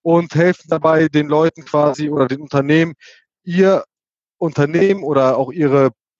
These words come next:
Dienstleistung quasi virtuell im Internet darzustellen, dass sich potenzielle Kunden,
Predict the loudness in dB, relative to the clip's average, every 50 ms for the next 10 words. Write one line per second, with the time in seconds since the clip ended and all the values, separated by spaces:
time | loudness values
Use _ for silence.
0 | -14 -6 -4 -2 -2 -2 -2 0 2 2 2 0 -2 -8 -10 -10 -4 0 0 0
1 | 0 0 -4 -2 -2 -2 0 2 0 2 2 0 -2 -6 -6 -4 -2 0 0 0
2 | 0 0 0 -2 -4 -8 -10 -2 0 2 2 2 2 _ -8 -20 -16 _ -4 -4
3 | -4 -4 -8 -14 _ -8 -4 -2 -2 -2 0 0 0 0 0 0 0 -2 -2 -2
4 | -10 -16 -20 -20